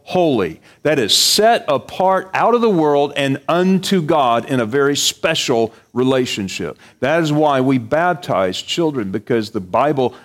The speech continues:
leads us with the truth to do that. And with that, you have a very special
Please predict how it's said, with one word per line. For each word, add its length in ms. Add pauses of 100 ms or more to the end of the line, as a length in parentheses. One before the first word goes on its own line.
(140)
leads 560
us 280
with 140
the 60
truth 440
to 100
do 300
that. 340 (300)
And 320
with 300
that, 200
you 120
have 120
a 80
very 240
special 840